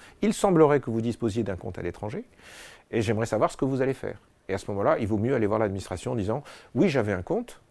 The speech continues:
voilà ce qui s'est passé, ou j'ai un compte mais il n'y a rien dessus, ou voilà, voilà, voilà, on discute mais il faut sortir de ça. » Ça, c'est le premier sujet. Le deuxième sujet, à nouveau, c'est le data mining. Le troisième sujet, c'est les échanges qui circulent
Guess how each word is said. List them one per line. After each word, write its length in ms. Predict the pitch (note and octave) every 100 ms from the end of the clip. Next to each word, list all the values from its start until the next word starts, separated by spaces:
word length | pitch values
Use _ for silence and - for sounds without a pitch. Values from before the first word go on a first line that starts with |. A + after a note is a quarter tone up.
| _
voilà 200 | F2 F2
ce 60 | -
qui 100 | F2
s'est 100 | F2+
passé, 300 | F#2+ - F3
ou 120 | C#3
j'ai 120 | C#3 C#3+
un 80 |
compte 220 | A#2 A#2 -
mais 60 |
il 40 | F#2
n'y 40 |
a 20 |
rien 160 | F2 F2+
dessus, 320 | G#2+ F#3+ B3 - - - -
ou 80 |
voilà, 200 | G#2 G2+
voilà, 180 | F#2 F2+
voilà, 300 | F2 C#3+ G3 -
on 80 | C#3
discute 360 | A2+ - G#3+ F3
mais 80 | C#3
il 20 |
faut 140 | D#3
sortir 320 | - C#3 D3
de 60 | A#2
ça. » 120 | - -
Ça, 120 | -
c'est 120 | E3
le 60 | C3+
premier 220 | - C3+
sujet. 340 | - G#2 G2 - - - -
Le 100 | C3
deuxième 300 | D#3+ E3+ D3+
sujet, 260 | C#3+ C3+
à 80 | A#2
nouveau, 220 | A2+ A#2+
c'est 120 | -
le 80 | F#2
data 240 | F2+ E2+ E2+
mining. 440 | F2+ D3 G#3 A3 - - -
Le 140 | A#2
troisième 380 | E3+ E3 C#3 C3
sujet, 360 | A2 A2+ D#3 F#3+
c'est 380 | - D3 D3+ -
les 240 | B2+ D3
échanges 380 | E3 - D3 -
qui 100 | A#2
circulent 420 | - - A#2+ G2